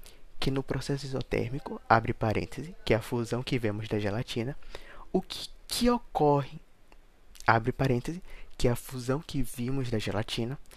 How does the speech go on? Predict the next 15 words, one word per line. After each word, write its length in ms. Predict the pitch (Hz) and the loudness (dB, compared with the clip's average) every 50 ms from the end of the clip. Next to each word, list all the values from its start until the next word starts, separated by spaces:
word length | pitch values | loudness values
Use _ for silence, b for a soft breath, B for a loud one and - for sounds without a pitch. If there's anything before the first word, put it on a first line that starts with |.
| B B B B B | B B B B B
que 140 | - - - | -2 2 2
ocorre 300 | 156 - - 170 175 180 | 2 4 2 2 2 2
a 40 | 185 | 2
uma 120 | 180 175 | 0 -2
temperatura 580 | 175 - 156 - - 139 131 131 - 131 - 131 | -2 -2 -2 0 2 0 0 0 -2 -2 -4 -4
constante, 800 | - - - - 180 - - - - - 143 151 156 - - - B B B B B B B B - | -4 -4 -6 -4 -2 0 0 4 4 6 4 4 2 -2 -6 -10 B B B B B B B B 4
a 160 | 190 196 196 | 4 6 6
variação 480 | 196 190 196 185 185 175 - - 202 202 | 4 4 4 2 2 0 0 -2 -4 -4
de 100 | 202 196 | -4 -6
entropia 600 | 190 - - 160 143 - - - - 139 139 131 | -6 -4 -2 -2 -2 -2 -4 -6 0 0 0 0
do 100 | 123 127 | 0 -6
sistema 380 | - 139 - - - 170 196 | -8 -10 -8 -4 -4 -2 -2
é 40 | 208 | -2
positiva. 640 | - - 185 202 220 - - - 156 139 113 110 - - - - - - B B B B B B B B B B - - - - - | 0 0 0 0 -2 -4 -2 -2 -2 -2 -2 -4 -8 -10 -16 -18 -20 -20 B B B B B B B B B B -16 -12 -14 -2 0
Como 480 | - 277 285 320 339 320 311 294 - | 2 2 4 2 0 -2 -2 -4 -6